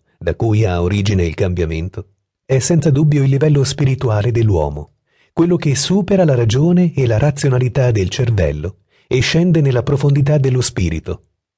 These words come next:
oltre il subconscio, direttamente al cuore, non meramente come sfera emotiva,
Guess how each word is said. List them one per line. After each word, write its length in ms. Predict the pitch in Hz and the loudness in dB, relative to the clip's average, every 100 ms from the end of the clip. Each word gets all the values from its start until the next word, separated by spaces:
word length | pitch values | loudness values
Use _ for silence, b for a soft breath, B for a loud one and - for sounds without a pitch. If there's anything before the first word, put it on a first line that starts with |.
| _ - | _ -2
oltre 440 | 143 156 151 156 | 0 0 0 0
il 100 | 151 | 0
subconscio, 800 | - 131 - - 73 78 - - _ _ _ _ - | 0 -4 -2 -4 -4 -8 -14 -16 _ _ _ _ -10
direttamente 640 | 127 135 131 139 156 135 | -4 -2 0 0 2 0
al 120 | 131 | -2
cuore, 460 | 127 85 - - _ _ _ _ _ _ - | -2 -4 -6 -10 _ _ _ _ _ _ -4
non 200 | 98 107 | 0 0
meramente 600 | 107 104 110 85 82 78 | 2 0 0 -2 -4 -8
come 320 | 80 76 78 | -10 -10 -10
sfera 320 | 78 - 80 | -8 -4 -4
emotiva, 480 | 78 80 - 78 78 | -4 -10 -10 -10 -10